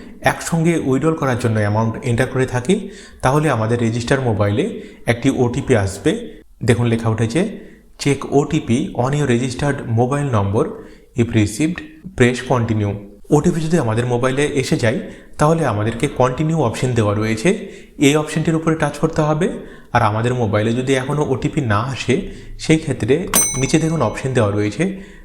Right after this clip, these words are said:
রিসেন্ট ওটিপি, আমাদেরকে এইখানে টাচ করতে হবে। আমাদের রেজিস্টার মোবাইলে ওটিপি আসবে, ওটিপি আসার সঙ্গে সঙ্গে আমাদেরকে এইখানে কন্টিনিউ অপশন দেওয়া রয়েছে, এই অপশনটির উপরে টাচ করতে হবে।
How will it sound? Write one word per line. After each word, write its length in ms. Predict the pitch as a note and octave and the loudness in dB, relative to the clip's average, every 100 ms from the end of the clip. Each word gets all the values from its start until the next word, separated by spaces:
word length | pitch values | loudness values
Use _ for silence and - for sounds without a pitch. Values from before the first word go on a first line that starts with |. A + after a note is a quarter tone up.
| - | 0
রিসেন্ট 420 | C#3 D3+ D#3+ D#3 - | 2 2 0 0 0
ওটিপি, 580 | C3+ C3+ D3+ A2+ C3 G3 | 0 0 0 0 0 0
আমাদেরকে 480 | A2+ G#2+ G#2+ A2+ F3+ | 0 2 0 -2 -2
এইখানে 480 | A3 C#3+ C#3+ B2+ C#3+ | 0 0 0 -2 -4
টাচ 200 | D3+ - | -2 -2
করতে 240 | B2+ - | -2 0
হবে। 280 | A2 G#2+ G2+ G2 - - | 0 2 0 -4 -12 -4
আমাদের 280 | - A#2 A#2+ | 0 2 2
রেজিস্টার 420 | A#2 G#2+ A2+ D#3 | 0 0 -2 -2
মোবাইলে 560 | C3+ G#2+ G2+ G#2 G#3+ - - - - | 0 2 2 2 -2 -4 -8 -8 2
ওটিপি 340 | B2+ B2 B2 A#2 | 2 2 2 2
আসবে, 640 | G2 - D#3 A#3+ - - - - | 0 0 0 0 -4 -12 -10 0
ওটিপি 320 | C#3 E3+ E3+ | 2 2 0
আসার 240 | C#3+ A2+ B2+ | 0 0 -2
সঙ্গে 280 | A#2 A2 | 0 2
সঙ্গে 280 | G#2 A2+ A#2+ | 2 2 2
আমাদেরকে 480 | B2 G#2 G#2+ - D#3 | 2 2 2 2 2
এইখানে 640 | D3+ C3+ E3 C3 B2+ - - - - - | 4 2 2 0 0 0 -2 -6 -4 2
কন্টিনিউ 420 | C3 D#3+ F3+ F#3+ | 2 4 4 4
অপশন 320 | C#3 - B2+ | 2 2 2
দেওয়া 180 | A2+ G2+ | 4 4
রয়েছে, 360 | G#2 A2 A2 - - | 4 2 2 2 4
এই 180 | D3+ | 4
অপশনটির 440 | C#3 B2 - D#3+ E3+ | 4 0 -2 0 0
উপরে 220 | D#3 F3 | 0 0
টাচ 220 | C#3+ A2+ | 0 -2
করতে 240 | - B2 C#3 | -6 -2 0
হবে। 560 | A#2 G#2+ F#3+ - - | 2 2 0 -4 -12